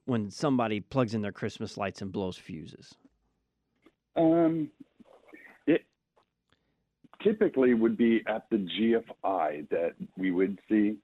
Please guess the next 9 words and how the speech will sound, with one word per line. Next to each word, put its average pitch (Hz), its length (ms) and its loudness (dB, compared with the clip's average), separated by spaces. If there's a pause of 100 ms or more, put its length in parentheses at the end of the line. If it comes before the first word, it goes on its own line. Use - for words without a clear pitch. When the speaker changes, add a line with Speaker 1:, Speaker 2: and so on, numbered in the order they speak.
(200)
Speaker 2:
um, 85 720 0 (240)
because 92 680 2 (220)
it 107 220 2 (380)
found 95 500 0
a 92 140 2 (120)
problem 107 540 4
and 87 260 -4
tripped - 360 -4
the, 82 400 2